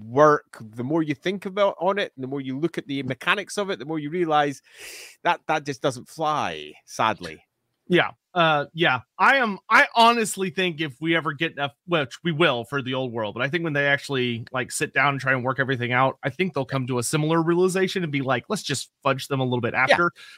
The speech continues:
Speaker 2: 'Cause it still, it still makes them older than, like, all the gods except for, except for the Chaos Gods when it comes to the kids, um, which they are always happy to brag about. But in any event, so, uh, that's, and Shyama is kinda worth, was worth doing on her own for a moment because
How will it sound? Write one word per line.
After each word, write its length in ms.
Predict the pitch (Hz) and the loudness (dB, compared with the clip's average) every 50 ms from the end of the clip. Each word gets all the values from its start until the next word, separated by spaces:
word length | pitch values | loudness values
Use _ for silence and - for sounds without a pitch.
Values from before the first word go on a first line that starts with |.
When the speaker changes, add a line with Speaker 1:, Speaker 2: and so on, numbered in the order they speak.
| _ | _
Speaker 2:
'Cause 120 | - 247 262 | 0 2 2
it 100 | 262 - | 0 4
still, 240 | - 466 392 302 - - | 6 6 6 6 6 0
it 100 | - - | -4 2
still 160 | - 349 330 | 4 4 4
makes 300 | 254 233 240 240 180 - | 6 4 4 4 2 2
them 180 | - 220 208 208 - | 2 2 2 2 0
older 420 | 202 190 196 196 185 190 185 180 | 0 2 2 4 4 4 4 4
than, 200 | 151 160 160 156 | 4 0 -2 -2
like, 300 | 147 147 147 147 151 - - | -4 -2 0 0 0 2 2
all 180 | 165 175 165 165 | 4 4 4 4
the 120 | 147 170 | 2 -2
gods 520 | 143 - 156 156 147 143 139 127 - - - 175 | 0 4 4 4 6 4 2 0 -4 -6 -6 -8
except 300 | - - - 160 - - | -6 -4 -6 -6 -4 -2
for, 240 | 156 147 147 - - - | -2 -2 -2 -2 0 0
except 500 | 208 - - - - - - - - _ | 0 0 0 -2 0 0 0 0 0 _
for 100 | - 170 | -6 -4
the 120 | 143 151 143 | -4 -4 -8
Chaos 400 | - - 190 175 151 143 - - | 0 2 2 4 4 0 -2 -4
Gods 440 | - 160 131 120 127 123 - - - | -2 0 0 0 0 -4 -8 -14 -10
when 100 | _ 160 147 | _ -10 -8
it 40 | - | -8
comes 160 | 160 151 135 | -10 -10 -12
to 60 | 135 | -14
the 80 | 113 117 | -16 -10
kids, 420 | - 156 147 131 117 120 - - - _ _ - - _ _ _ - | -4 -2 -2 -2 -2 -6 -12 -14 -14 _ _ -20 -20 _ _ _ -2
um, 300 | 151 143 143 139 131 127 | 0 2 2 2 0 -2
which 180 | 143 139 - - | -4 -6 -2 2
they 120 | 156 151 | 4 6
are 180 | 147 139 135 113 | 6 6 6 4
always 380 | 151 147 143 139 139 127 - | 4 4 4 2 0 -2 -2
happy 300 | - 143 135 123 139 131 | 0 0 0 0 0 -2
to 120 | 117 127 120 | -2 -2 -4
brag 400 | 110 - - 135 135 135 131 120 | -4 -4 -2 2 2 2 2 0
about. 280 | 92 113 110 110 - - _ - - - - _ _ _ | -2 -2 -2 -2 -4 -6 _ -20 -20 -20 -20 _ _ _
But 100 | 202 196 | -2 0
in 60 | 247 | 2
any 140 | 339 349 302 | 2 2 2
event, 240 | 220 190 202 196 190 - _ | 4 4 4 4 2 0 _
so, 600 | - - 208 208 202 190 190 190 185 180 - - | -6 -2 0 0 2 2 4 4 2 2 0 -2
uh, 240 | - 180 180 170 160 127 | 0 0 0 0 -2 0
that's, 340 | 151 226 262 285 - - - _ _ | 2 2 2 2 0 -4 -14 _ _
and 240 | - 220 214 202 180 | -2 -2 -2 -2 -4
Shyama 460 | - - 226 269 285 311 320 302 285 | -6 -2 2 2 2 4 4 2 0
is 80 | 277 - | 0 0
kinda 160 | - 269 254 | 0 0 0
worth, 240 | 214 208 220 202 - _ _ _ | 2 2 0 0 0 _ _ _
was 240 | 180 175 190 170 156 | -2 -2 0 0 2
worth 160 | 180 202 175 | 0 0 2
doing 160 | 160 190 185 185 | 4 2 4 4
on 80 | 180 170 | 4 4
her 100 | 170 180 | 4 2
own 80 | 180 | 2
for 100 | 175 190 190 | 2 0 0
a 40 | |
moment 280 | 185 190 190 190 185 185 | 2 2 2 0 -2 -4
because 440 | 175 160 - 180 170 156 143 143 | -6 -2 0 0 0 0 -2 -6